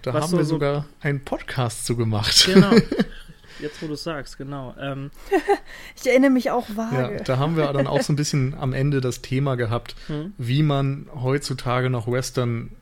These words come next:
Speaker 1: aktualisieren kann. Denn das
Speaker 2: Ja.
Speaker 1: Genre ist ja eigentlich seit Jahren so ein bisschen totgelaufen oder gilt zumindest als solches. Und da haben wir uns ein bisschen Gedanken drüber gemacht, wie
Speaker 2: Mhm.
Speaker 1: man das heute noch umsetzen kann.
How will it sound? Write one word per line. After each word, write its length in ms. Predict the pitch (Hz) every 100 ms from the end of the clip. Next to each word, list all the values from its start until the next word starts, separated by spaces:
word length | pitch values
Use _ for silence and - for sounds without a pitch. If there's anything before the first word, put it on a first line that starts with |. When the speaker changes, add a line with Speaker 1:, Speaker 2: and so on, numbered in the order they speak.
| - - - -
Speaker 1:
aktualisieren 720 | - - 120 117 110 120 123
kann. 320 | 110 107 101
Denn 100 | 104
das 140 | 107 107
Speaker 2:
Ja. 60 | 113
Speaker 1:
Genre 200 | 113 117
ist 160 | 113
ja 100 | 120
eigentlich 360 | 107 113 117 104
seit 340 | 110 104 104 - -
Jahren 840 | 123 98 110 127 117 117 107 110 123
so 60 | 110
ein 60 |
bisschen 280 | 110 131 131
totgelaufen 760 | 117 139 160 151 135 135 147 127
oder 160 | 110
gilt 280 | 107 123 151
zumindest 600 | - 135 135 139 131 - - - - -
als 220 | 120 -
solches. 560 | 131 131 - 123 -
Und 180 | 117 110
da 80 | 110
haben 140 | 110
wir 60 | 110
uns 140 | 104
ein 60 | 110
bisschen 180 | 107 110
Gedanken 340 | 107 104 117
drüber 180 | 110 104
gemacht, 280 | 101 101 95
wie 100 | 131
Speaker 2:
Mhm. 60 | 101
Speaker 1:
man 100 | 98
das 160 | 95
heute 240 | 104 104 107
noch 200 | 95 -
umsetzen 460 | 113 107 98 104
kann. 240 | 98 98